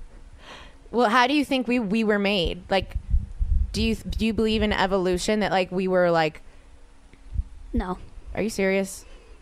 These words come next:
Speaker 1: Oh, man, Nikolai.
Speaker 2: I'm not an atheist.
Speaker 1: I'm not an, oh, God. There, you have a lot to learn. So what, you think that
Speaker 2: So you're trying to make me an atheist?
Speaker 1: No, I'm not. I would never do that. I'm no. I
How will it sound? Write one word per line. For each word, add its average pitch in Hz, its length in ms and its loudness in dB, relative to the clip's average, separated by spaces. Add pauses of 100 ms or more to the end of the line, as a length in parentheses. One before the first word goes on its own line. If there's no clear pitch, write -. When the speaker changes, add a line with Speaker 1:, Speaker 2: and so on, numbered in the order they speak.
Speaker 1:
Oh, 156 200 -4
man, 127 340 -6
Nikolai. - 420 -10 (100)
Speaker 2:
I'm 330 140 0
not 392 200 -2
an 392 120 -2
atheist. 392 720 -4 (140)
Speaker 1:
I'm 208 100 -2
not 226 140 0
an, 226 140 -2 (140)
oh, 170 140 -14 (140)
God. 160 340 -6 (760)
There, 208 180 0
you 220 120 2
have 214 120 2
a 180 40 0
lot 175 280 2
to 196 100 -6
learn. 160 340 -2
So - 160 -2
what, 214 220 2
you 226 100 -2
think 240 220 -2
that 208 320 2 (100)
Speaker 2:
So - 160 -2
you're 311 200 -2
trying 370 460 0
to 370 60 0
make 302 300 -2
me 269 180 0
an 220 100 -2
atheist? 208 280 -2
Speaker 1:
No, 269 80 4
I'm 523 720 6
not. - 80 -2
I 277 80 8
would 349 160 4
never 330 340 4
do 320 340 4
that. 196 480 2 (440)
I'm 330 100 0
no. 508 540 6
I 185 160 4